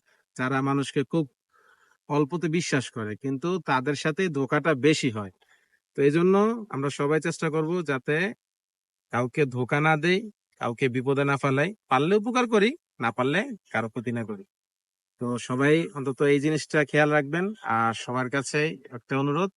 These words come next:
কাউকে অন্তত বিপদে ফেলাবেন না, অন্তত ঋণ মুক্ত থাকবেন। আর ঋণ মুক্ত থাকাটায় মানসিক একটা ভালো প্রশান্তি আছে, যেটা যখন ঋণ মুক্ত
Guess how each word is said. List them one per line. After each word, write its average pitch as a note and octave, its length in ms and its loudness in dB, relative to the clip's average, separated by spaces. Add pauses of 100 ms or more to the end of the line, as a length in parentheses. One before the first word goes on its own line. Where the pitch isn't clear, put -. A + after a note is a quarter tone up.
(640)
কাউকে C3+ 320 2
অন্তত D3 240 0 (100)
বিপদে C#3 340 2
ফেলাবেন A#2+ 380 2
না, G#2 80 -10 (840)
অন্তত B2 220 -4 (180)
ঋণ D3+ 140 6
মুক্ত D#3 160 0 (120)
থাকবেন। E3 300 2 (240)
আর A#2+ 100 -2 (100)
ঋণ C#3+ 140 0
মুক্ত D3 140 -4 (120)
থাকাটায় D#3+ 420 0 (180)
মানসিক B2+ 340 -4 (180)
একটা - 200 -6 (140)
ভালো C3+ 220 0 (520)
প্রশান্তি B2+ 420 -2 (100)
আছে, G#2+ 180 -10 (340)
যেটা B2+ 340 -4 (580)
যখন B2 180 -4 (120)
ঋণ C3+ 140 2
মুক্ত C#3 180 -2